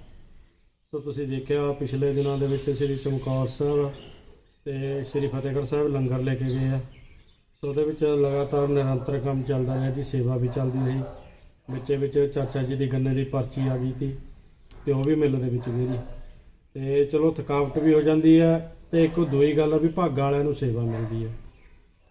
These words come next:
ਕਈ ਗੱਲਾਂ ਐਂ ਹੁੰਦੀਆਂ ਵੀ ਸਾਡੇ ਵਰਗੇ ਜਿਹੜੇ ਵਿਹਲੜ ਹੈ, ਵੀ ਰਜਾਈਆਂ 'ਚ ਬੈਠੇ ਹੁੰਦੇ ਆ, ਵੀ ਉਹਨਾਂ ਨੂੰ ਕੋਈ ਕੰਮ ਨੂੰ ਵੀ ਕਹਿ ਦੇਵੇ ਨਾ,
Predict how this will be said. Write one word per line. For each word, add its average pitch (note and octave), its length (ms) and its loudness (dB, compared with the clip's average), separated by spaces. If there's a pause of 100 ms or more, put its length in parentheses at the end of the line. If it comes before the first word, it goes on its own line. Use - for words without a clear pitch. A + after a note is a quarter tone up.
(120)
ਕਈ D3+ 160 -4
ਗੱਲਾਂ D#3+ 220 2
ਐਂ D3+ 100 0
ਹੁੰਦੀਆਂ C#3+ 260 2
ਵੀ D3+ 160 2
ਸਾਡੇ C#3 340 2
ਵਰਗੇ C#3 280 0
ਜਿਹੜੇ D3+ 180 4
ਵਿਹਲੜ C3+ 380 2
ਹੈ, C#3+ 160 2
ਵੀ C#3 140 2
ਰਜਾਈਆਂ B2+ 420 0
'ਚ C#3 80 -2
ਬੈਠੇ C3 300 -4
ਹੁੰਦੇ B2+ 260 -2
ਆ, B2+ 100 -6 (800)
ਵੀ C3+ 80 -4
ਉਹਨਾਂ C#3+ 180 -2
ਨੂੰ D#3 100 -2
ਕੋਈ D3+ 180 2
ਕੰਮ C3+ 260 -2
ਨੂੰ C3+ 120 0
ਵੀ C3+ 100 0
ਕਹਿ C3+ 180 -2
ਦੇਵੇ D3 160 0
ਨਾ, E3+ 120 2